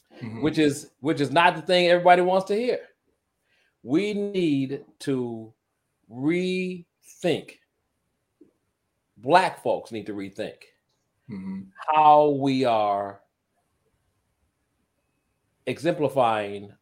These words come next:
Speaker 2: our culture. Our culture needs a reset,
Speaker 1: Hmm.
Speaker 2: even a subculture, so that we can get back to zero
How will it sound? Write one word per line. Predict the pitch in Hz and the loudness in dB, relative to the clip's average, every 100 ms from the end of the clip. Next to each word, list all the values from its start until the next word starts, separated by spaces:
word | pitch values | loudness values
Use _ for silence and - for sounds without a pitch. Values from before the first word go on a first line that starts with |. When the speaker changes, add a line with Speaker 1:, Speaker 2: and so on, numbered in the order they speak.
| - | -10
Speaker 2:
our | 107 | -10
culture. | - 135 117 _ - - - | -4 -6 -6 _ -20 -20 -4
Our | 147 175 | 0 0
culture | - 165 151 151 147 147 _ _ - | 0 -2 -2 -2 -6 -6 _ _ -10
needs | 120 104 | -8 -6
a | 98 | -8
reset, | 117 190 - 196 208 - _ _ _ _ _ _ _ | -6 -6 -4 -2 -2 -4 _ _ _ _ _ _ _
Speaker 1:
Hmm. | 117 101 87 | -8 -6 -6
Speaker 2:
even | 139 160 156 147 - 113 | -4 -2 -2 -4 -10 -8
a | |
subculture, | 107 - 220 233 - 147 110 - 101 98 | -8 -2 4 4 4 -2 -2 -2 -12 -12
so | - | -6
that | 123 113 | -2 -2
we | 131 | -2
can | 139 110 107 - | -4 -6 -8 0
get | 170 196 127 | 4 4 0
back | 123 131 131 - | 0 0 0 -6
to | 117 | -10
zero | 104 151 123 78 | -4 -2 0 -4